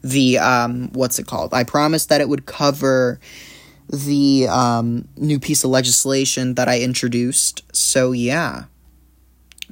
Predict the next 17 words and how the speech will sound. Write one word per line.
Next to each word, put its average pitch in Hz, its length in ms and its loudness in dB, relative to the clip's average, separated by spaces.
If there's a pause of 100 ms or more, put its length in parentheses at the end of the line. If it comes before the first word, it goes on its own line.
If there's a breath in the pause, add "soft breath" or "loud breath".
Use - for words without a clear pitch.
Um, 139 760 -6
let's 147 260 -6
see - 520 0
what 139 140 0
else 139 240 -4
we 135 100 -2
got 120 380 -6
going 120 260 -2
on. 107 260 -8
Please 156 380 0
give 127 120 -2
me 120 100 -2
something 127 640 -4
noteworthy 151 640 2
to 147 80 -4
talk 135 380 -4
about. 185 960 0